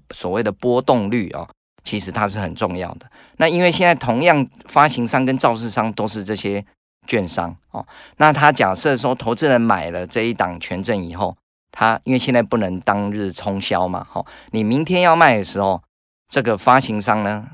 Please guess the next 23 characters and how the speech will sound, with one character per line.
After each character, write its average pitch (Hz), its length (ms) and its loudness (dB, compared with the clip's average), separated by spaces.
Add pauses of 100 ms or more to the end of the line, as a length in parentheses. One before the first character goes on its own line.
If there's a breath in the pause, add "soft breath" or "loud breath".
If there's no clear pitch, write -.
他 120 180 0
在 117 240 0 (160 soft breath)
委 113 240 0
买 113 220 2
的 92 120 -6
波 110 240 -2
动 110 180 0
率 110 120 -2
里 87 100 -8
面 92 240 -8
呢， - 160 -12 (320 soft breath)
偷 120 160 -4
偷 117 240 -2
给 101 100 -6
你 95 140 -4
降 98 240 -2
了 80 80 -6
一 - 80 -6
点 92 160 -8
点 87 140 -10
波 87 180 -8
动 85 220 -8
率。 82 120 -12